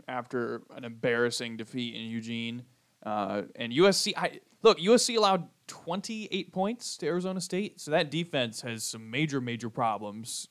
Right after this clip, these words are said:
That's one of the biggest issues for me, considering U S C is a college football playoff contender, is that. Okay, uh, Kansas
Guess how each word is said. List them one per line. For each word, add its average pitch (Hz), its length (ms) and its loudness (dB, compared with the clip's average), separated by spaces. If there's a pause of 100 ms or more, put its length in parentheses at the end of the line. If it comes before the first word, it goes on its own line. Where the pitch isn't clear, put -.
That's - 460 2 (420)
one 156 220 8
of 151 60 4
the 127 60 4
biggest 160 380 4
issues 131 480 -4
for - 140 -10
me, 117 380 -6 (160)
considering 123 720 -2
U 123 180 -8
S 117 120 -2
C 120 160 -6
is 110 140 -6
a 113 60 -12
college 110 260 -4
football 107 340 -8
playoff 101 280 -10
contender, 107 440 -18
is 107 160 -20
that. - 220 -20 (640)
Okay, 170 360 10
uh, 151 440 10
Kansas 170 800 0